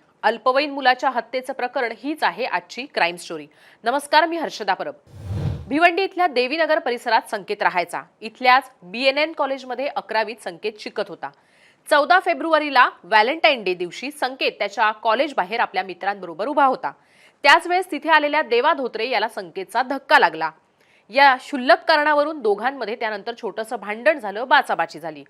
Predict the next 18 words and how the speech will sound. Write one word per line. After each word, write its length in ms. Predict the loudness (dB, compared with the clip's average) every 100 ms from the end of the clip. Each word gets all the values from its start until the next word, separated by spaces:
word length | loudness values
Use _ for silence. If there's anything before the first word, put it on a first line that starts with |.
| _ _ _ 2
प्रकरण 340 | 2 4 2
संपलं 460 | 2 2 0 2 0
असं 240 | 2 0
संकेतला 600 | -2 -4 -4 -6 -4 2
आणि 200 | 2 0
संकेतच्या 500 | -6 -8 -8 -8 -6
मित्रांना 480 | -8 -2 0 2 -2 -4 2
वाटलं, 360 | 2 2 -12 -14 _
पण 140 | -4 -2
तसं 200 | -6 -8
झालं 280 | -8 -4 -2
नाही. 280 | -2 -6 -14 _ _ _ _ _ _ _ -10 4
झालेलं 360 | 6 6 4
हे 140 | 2 2
भांडण 460 | -2 2 2 4
देवा 240 | 2 4 2
विसरला 480 | 0 0 0 2
नाही. 300 | 0 0 -4